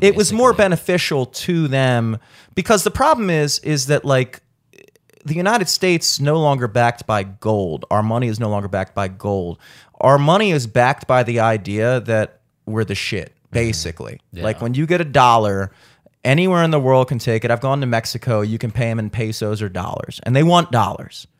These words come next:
Speaker 2: Yeah.
Speaker 1: You know, they don't want pesos. When you pay 'em in pesos, they're like, "Come on, bro." I'm like, "Dude, what? It's your money."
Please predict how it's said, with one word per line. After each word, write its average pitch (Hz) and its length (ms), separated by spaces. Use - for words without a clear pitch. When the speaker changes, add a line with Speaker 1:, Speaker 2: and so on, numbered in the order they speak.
Speaker 2:
Yeah. 90 180
Speaker 1:
You 107 80
know, 107 180
they 117 80
don't 170 140
want 151 180
pesos. 101 540
When 113 100
you 120 60
pay 165 160
'em 170 80
in 147 80
pesos, 113 420
they're 107 60
like, 101 160
"Come - 160
on, - 180
bro." 107 240
I'm 113 80
like, 117 220
"Dude, 127 280
what? 147 200
It's - 180
your 156 100
money." 117 320